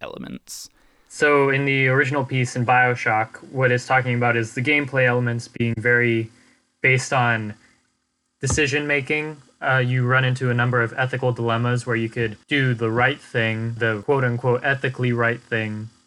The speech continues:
Speaker 2: but it makes it more difficult for you to progress through the game, or you can do the selfish thing that allows you to progress through the game with ease and rewards you for doing so.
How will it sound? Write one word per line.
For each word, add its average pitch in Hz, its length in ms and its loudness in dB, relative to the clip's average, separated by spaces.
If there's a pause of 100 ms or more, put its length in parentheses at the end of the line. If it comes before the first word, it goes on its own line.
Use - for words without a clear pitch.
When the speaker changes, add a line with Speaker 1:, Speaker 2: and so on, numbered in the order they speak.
(140)
Speaker 2:
but 120 340 0
it 123 140 0
makes 120 300 0
it 117 280 0
more 117 160 0
difficult 123 460 -4
for 123 80 -8
you 113 100 -4
to - 80 -14
progress 120 460 0
through 139 120 -2
the 139 100 -4
game, 147 400 -6 (420)
or 139 240 2
you 131 160 2
can 123 160 -2
do 113 320 0 (140)
the 120 80 -4
selfish 131 400 0
thing 117 260 0
that 113 140 0
allows 113 280 2
you 120 80 -4
to 120 60 -6
progress 113 380 -2
through 120 80 -4
the 110 100 -6
game 104 300 -4
with 101 160 -10
ease 101 480 -6 (240)
and 127 260 0
rewards 135 420 2
you 117 120 0
for 117 160 -4
doing 107 340 -2
so. 110 300 -18